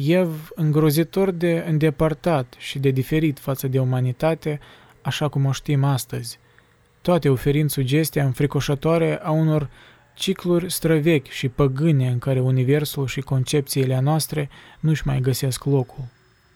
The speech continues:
Și totuși, pe măsură ce numeroși membri clătinară din cap și își mărturisiră eșecul în fața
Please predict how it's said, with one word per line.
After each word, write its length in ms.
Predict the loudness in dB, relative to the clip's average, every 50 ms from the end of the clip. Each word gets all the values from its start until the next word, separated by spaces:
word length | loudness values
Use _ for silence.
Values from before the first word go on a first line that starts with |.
| _ _
Și 200 | -6 -6 -4 -6
totuși, 580 | -2 0 0 0 0 0 -2 -4 -4 -8 -12 -8 _
pe 100 | -2 0
măsură 400 | 2 2 0 0 0 0 0 0
ce 180 | 0 0 0
numeroși 520 | 0 2 2 2 2 2 2 2 2 0 0
membri 400 | 2 2 2 2 2 2 0 0
clătinară 520 | 0 -4 -4 -2 0 0 2 2 2 2
din 220 | 2 2 2 0
cap 300 | 0 0 0 -2 -2 -4
și 160 | -8 -8 -6 -4
își 260 | -4 -4 -4 -4 -2
mărturisiră 540 | -2 -2 0 -2 -2 -2 -2 0 0 2 2
eșecul 480 | 0 0 -2 -2 -2 -2 0 0 0
în 100 | 0 0
fața 380 | -2 -2 -4 -2 -2 -4 -4